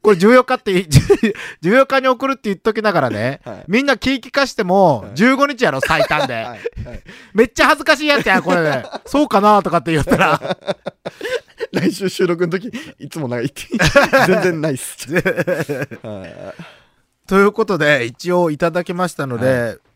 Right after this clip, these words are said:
Speaker 1: 読ませていただきます。
Speaker 2: はい。
Speaker 1: えーっと、ラジオネーム、泉さん。
Speaker 2: はい。
Speaker 1: ガッツさん、十月十四日がお誕生日だったんですね。<laughs> お誕生日おめでとうございます。
Speaker 2: うん。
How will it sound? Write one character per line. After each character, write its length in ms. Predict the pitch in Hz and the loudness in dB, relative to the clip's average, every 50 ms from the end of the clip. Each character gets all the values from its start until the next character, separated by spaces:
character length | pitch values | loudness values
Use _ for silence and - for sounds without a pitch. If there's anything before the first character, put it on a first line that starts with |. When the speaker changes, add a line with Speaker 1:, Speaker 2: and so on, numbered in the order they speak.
| _ _ _ _ | _ _ _ _
Speaker 1:
読 140 | - 113 123 | -14 -12 -10
ま 120 | 135 151 156 | -8 -8 -10
せ 80 | - | -10
て 120 | _ - 123 | _ -12 -10
い 40 | 117 | -8
た 120 | - 123 | -6 -6
だ 120 | 123 123 | -6 -6
き 100 | - - | -8 -4
ま 200 | 113 131 139 143 | 0 2 2 2
す。 180 | - - - - | 0 -4 -14 -12
Speaker 2:
は 100 | 104 107 | -12 -12
い。 60 | 104 _ _ _ _ _ _ _ _ _ _ _ _ _ _ - | -12 _ _ _ _ _ _ _ _ _ _ _ _ _ _ -12
Speaker 1:
え 600 | 113 117 117 117 117 113 113 110 110 107 107 104 | -8 -6 -4 -4 -4 -4 -4 -4 -4 -4 -6 -8
ー 20 | |
っ 40 | - _ | -10 _
と、 800 | - 98 98 101 101 98 95 92 92 92 90 90 90 87 85 - _ _ _ _ _ _ _ _ _ _ - | -12 -10 -8 -8 -8 -8 -8 -10 -12 -12 -12 -12 -14 -14 -16 -18 _ _ _ _ _ _ _ _ _ _ -4
ラ 140 | 120 147 165 | -2 -2 0
ジ 120 | 185 208 | 0 -2
オ 80 | 214 214 | 0 0
ネ 120 | 220 214 | 0 0
ー 20 | |
ム、 100 | 180 139 | 0 -2
泉 300 | 131 143 160 208 226 233 | -2 -2 -2 -4 -4 0
さ 220 | - 233 220 214 180 | 4 6 6 6 4
ん。 60 | - _ - | 0 _ -14
Speaker 2:
は 80 | 104 | -14
い。 100 | 110 - _ _ _ _ _ _ _ _ _ _ | -14 -14 _ _ _ _ _ _ _ _ _ _
Speaker 1:
ガ 140 | - 156 175 | -4 -4 -4
ッ 20 | _ | _
ツ 100 | - - | -8 -8
さ 160 | - 147 131 | -4 -4 -4
ん、 120 | 113 101 | -4 -4
十 160 | 95 135 170 185 | -2 0 2 4
月 220 | 208 196 - 165 | 2 2 0 -4
十 160 | 151 165 185 185 | -6 0 2 2
四 140 | 175 160 | 2 0
日 120 | - - 147 | 0 -4 -4
が 140 | 117 139 127 | -4 -4 -6
お 80 | 127 | -4
誕 240 | - 170 180 185 180 180 | 0 0 0 0 0 0
生 160 | 190 190 160 | -2 0 0
日 60 | 151 | 0
だ 120 | 110 131 139 | 0 0 -2
っ 80 | - | 0
た 120 | - 131 127 | -2 -4 -4
ん 80 | 113 | -4
で 80 | 95 95 | -8 -12
す 100 | - 98 | -10 -4
ね。 240 | 120 143 143 - - | -2 -2 -2 -2 -4
<laughs> 60 | - - - - - - - - _ _ _ - - _ - | -8 -8 -8 -8 -14 -16 -18 -18 _ _ _ -20 -20 _ -16
お 40 | 101 | -8
誕 240 | 92 139 165 180 175 | -2 -2 -2 0 0
生 200 | 190 185 165 156 | -2 -2 -2 -2
日 120 | 139 131 | -2 -2
お 40 | 123 | -4
め 100 | 131 151 | -4 -4
で 120 | 175 180 | -4 -2
と 140 | - 185 175 | 0 0 2
う 20 | 160 | 2
ご 120 | 160 160 | 2 2
ざ 120 | 156 156 | 2 2
い 60 | 151 147 | 2 2
ま 160 | 147 143 131 | 2 0 -2
す。 120 | - _ _ | -2 _ _
Speaker 2:
う 40 | - | -20
ん。 120 | 90 82 | -20 -20